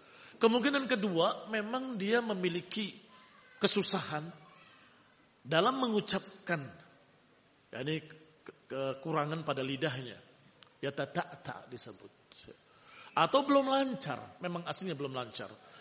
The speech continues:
Maka saya kasih kabar gembira. Di dalam hadis dan diriwayatkan dalam Riyadhus Shalihin, dinukil, "Siapa yang membacanya terbata-bata karena tidak mampu, tapi terus semangat membaca, walaupun belum lancar, tapi terus, pahalanya lebih besar daripada yang lancar."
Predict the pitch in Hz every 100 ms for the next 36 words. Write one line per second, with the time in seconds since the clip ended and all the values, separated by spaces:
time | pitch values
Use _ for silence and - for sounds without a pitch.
0 | - - - 156 170 - 165 - 220 240
1 | - 214 196 175 180 185 196 139 107 -
2 | - - _ _ _ _ _ _ - -
3 | - 170 240 208 190 208 208 170 170 160
4 | 170 220 - 180 165 160 185 190 - 170
5 | 156 147 196 135 - - 180 196 - 165
6 | 123 - - 233 240 214 - 220 202 202
7 | 185 175 214 196 190 190 185 165 175 170
8 | 151 185 190 175 170 160 170 170 190 165
9 | 170 - - 190 196 - 311 320 277 240
10 | 226 208 180 175 151 - 190 - - -
11 | - - - - - 156 208 226 233 220
12 | 220 240 226 208 196 202 196 208 311 302
13 | - - - 185 185 214 196 202 196 175
14 | 220 185 147 147 147 139 135 131 117 113